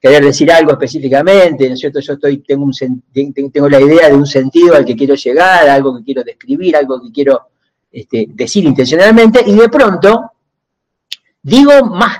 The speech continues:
que lo que quería decir. ¿Por qué digo más que lo que quería decir? Porque, ah,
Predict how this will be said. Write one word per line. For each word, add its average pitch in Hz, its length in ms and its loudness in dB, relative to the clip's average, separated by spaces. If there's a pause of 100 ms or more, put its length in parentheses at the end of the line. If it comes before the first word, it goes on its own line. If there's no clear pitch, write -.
que 202 140 2
lo 170 160 0
que 156 120 -6
quería 156 320 -2
decir. 123 440 -10 (120)
¿Por 160 160 -2
qué 311 140 -4
digo 190 240 0
más 175 140 -4
que 180 80 -2
lo 170 80 0
que 170 100 -6
quería 170 200 -2
decir? 147 260 -4
Porque, 143 240 -4
ah, - 180 -14